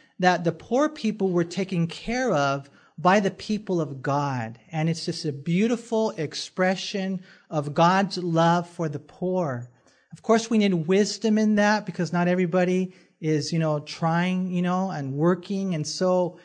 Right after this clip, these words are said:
you know, here you have a church and the widows are there and the, the Hebrews are distributing, you know, the food. And then, so everybody's complaining because what ends up happening was the Greek-speaking Jews, the Hellenists,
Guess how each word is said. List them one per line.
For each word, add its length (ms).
you 80
know, 80
here 160
you 100
have 160
a 80
church 640
and 180
the 60
widows 500
are 120
there 500
and 220
the, 240
the 80
Hebrews 520
are 40
distributing, 1000
you 80
know, 140
the 120
food. 540
And 260
then, 280
so 220
everybody's 520
complaining 640
because 320
what 120
ends 160
up 100
happening 540
was 280
the 140
Greek-speaking 800
Jews, 400
the 80
Hellenists, 880